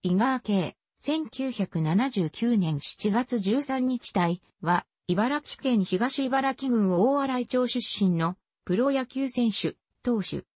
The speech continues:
左投げ左打。元メジャーリーガーで、エヌピービーでは、阪神タイガースとオリックスバファローズでプレー。阪神時代のトニは、エースとして、チームをセントラルリーグ優勝に導いた。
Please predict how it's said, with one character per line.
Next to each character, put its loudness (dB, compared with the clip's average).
左 0
投 0
げ -2
左 -2
打。 -6
元 0
メ 0
ジ 2
ャ 2
ー -4
リ -2
ー -4
ガ 4
ー 0
で、 -2
エ 2
ヌ 0
ピ -4
ー -4
ビ 0
ー -4
で 2
は、 2
阪 -2
神 -2
タ -2
イ -2
ガ 0
ー 0
ス -8
と 0
オ 2
リ 0
ッ -12
ク -16
ス -6
バ 2
フ -4
ァ 0
ロ 2
ー 0
ズ -6
で 2
プ -4
レ 0
ー。 -20
阪 0
神 -2
時 -2
代 2
の 2
ト 0
ニ 2
は、 0
エ 2
ー -4
ス -8
と 0
し -6
て、 0
チ -2
ー 4
ム 4
を 2
セ 0
ン -4
ト 0
ラ 2
ル 0
リ 0
ー 0
グ 0
優 2
勝 0
に 2
導 -2
い -2
た。 -10